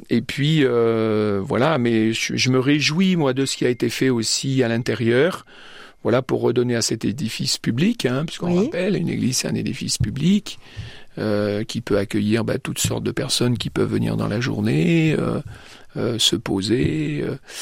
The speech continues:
Speaker 1: et voilà, c'est vrai que l'aménagement intérieur a été une réussite, donc là, avec l'hôtel qui a été, euh, euh, euh, à partir de l'ancien hôtel, un hôtel qui, moi, personnellement, que j'ai trouvé très beau. Euh,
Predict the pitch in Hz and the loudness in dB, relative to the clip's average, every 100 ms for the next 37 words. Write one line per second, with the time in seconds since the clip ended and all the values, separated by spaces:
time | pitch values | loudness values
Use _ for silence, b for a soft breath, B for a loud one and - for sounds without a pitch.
0 | B B - 107 107 107 104 104 110 135 | B B 0 2 4 2 0 0 0 0
1 | - 123 127 135 139 135 127 131 127 113 | 0 -2 2 0 2 0 0 0 0 0
2 | 120 127 139 123 113 127 120 117 135 - | 0 2 2 2 -4 -2 -2 2 0 0
3 | - 151 175 156 123 113 117 113 113 - | 2 4 2 2 -2 0 2 2 0 -2
4 | 139 139 131 131 117 113 117 117 117 107 | -2 2 0 0 -4 -2 0 2 2 2
5 | - B B B B - 107 104 107 107 | -4 B B B B -4 0 2 2 0
6 | 107 120 117 95 - 69 - - - - | -2 -2 -4 -4 -4 -6 -6 -6 -8 -10
7 | - 104 - 113 98 131 131 139 131 117 | -6 -4 0 0 2 2 2 0 0 0
8 | 127 131 127 110 104 110 - 123 117 - | 0 2 0 -2 -4 -6 -2 -2 -2 -4
9 | 101 - - - - - 120 101 117 - | -4 -6 -10 -10 -6 -4 -2 -2 -4 -4
10 | 131 117 - 127 - - 101 123 - B | -6 -8 -8 -8 -4 0 0 0 -4 B
11 | B 113 B B B B - 110 95 50 | B -6 B B B B -8 -2 0 0
12 | 50 73 50 | 0 -2 -2